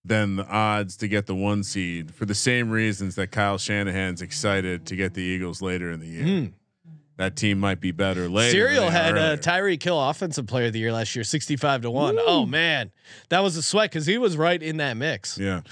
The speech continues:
Speaker 1: All right. Next tier, one hundred to one. Uh, all just you, you. All right. We'll get through it. Justin Jefferson again. Th-, he's, he's interesting because he has star potential and isn't really blocked by his quarterback.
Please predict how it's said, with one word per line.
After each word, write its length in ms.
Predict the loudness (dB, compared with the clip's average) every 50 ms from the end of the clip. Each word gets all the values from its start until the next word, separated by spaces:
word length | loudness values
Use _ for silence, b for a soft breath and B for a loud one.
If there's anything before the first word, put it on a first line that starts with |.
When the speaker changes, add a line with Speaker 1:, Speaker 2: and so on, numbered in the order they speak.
| B B 2
Speaker 1:
All 100 | 2 2
right. 220 | 4 2 -2 -2
Next 340 | 0 0 0 0 0 -4 -6
tier, 400 | -2 -2 0 0 -2 -4 -8 -14 _ _ _ _ _ _ _ _ _ -4
one 320 | 0 2 2 2 2 0
hundred 380 | 0 0 0 2 2 0 0 0
to 100 | 0 0
one. 400 | 2 2 0 -2 -2 -6 -10 -12 -8
Uh, 220 | -6 -4 -4 -4 -6 -4 0
all 640 | 2 4 4 4 4 4 4 4 4 2 0 -2 -6 _ _ _ _ _ _ _
just 440 | -2 2 2 2 2 0 -6 -14 _ _ _ -6
you, 440 | -2 -2 -2 -2 -2 -2 -2 -2 -2
you. 100 | 0 0
All 60 | 0 0
right. 120 | 0 -2
We'll 140 | -2 -2 0
get 200 | 0 0 -2 -4
through 140 | -4 -8 -8
it. 80 | -8 -10 b b b b b b b _ _ _ _ _ _ _ -12 -10 -10 -10 -6 -2
Justin 360 | 0 0 2 0 0 -2 0
Jefferson 480 | 2 2 2 0 -2 -4 -2 0 0 0
again. 440 | 2 2 2 2 2 0 -2 -6 -10 _ _ -14 -14 -14 -14
Th-, 120 | -14 -14 -10 -4
he's, 500 | 0 2 2 4 4 2 2 0 -2 -6 -8 _ _ _ _ _ _ _ _ _ -2
he's 160 | 0 2 4
interesting 500 | 4 2 2 0 -2 0 2 2 2 2
because 300 | 2 0 2 2 0 0
he 140 | 0 0 0
has 280 | 2 2 2 2 0 -2
star 320 | -2 0 2 2 2 2
potential 500 | -2 -4 -4 -2 0 0 0 0 -2 -2
and 80 | -2 -2
isn't 400 | 0 0 0 0 0 -2 -4 -2
really 320 | 0 2 4 4 4 2
blocked 480 | 2 2 2 2 2 2 0 -2 -4 -4
by 200 | -2 0 0 0
his 180 | -2 -4 -6
quarterback. 760 | -6 -4 -2 -2 0 0 0 0 0 0 0 -2 -6 -10 _